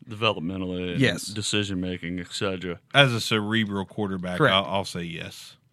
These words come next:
Speaker 3: But, I
Speaker 2: Correct.
Speaker 3: mean, as far as stats go and leadership skills, I think Baker's there. But I think Andrew Luck was just a smarter football player.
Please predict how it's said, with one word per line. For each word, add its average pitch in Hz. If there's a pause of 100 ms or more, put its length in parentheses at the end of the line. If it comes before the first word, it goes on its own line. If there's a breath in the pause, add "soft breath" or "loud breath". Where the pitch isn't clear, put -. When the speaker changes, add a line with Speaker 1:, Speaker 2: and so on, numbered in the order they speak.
(480)
Speaker 3:
But, 104
I -
Speaker 2:
Correct. 98
Speaker 3:
mean, 104
as 98
far 110
as 92
stats -
go 107
and 98
leadership 107
skills, 117
I 90
think 92
Baker's 90
there. 95 (440 loud breath)
But 98
I 92
think 87
Andrew 87
Luck 87
was 85
just 87
a 85
smarter 87
football 85
player. 90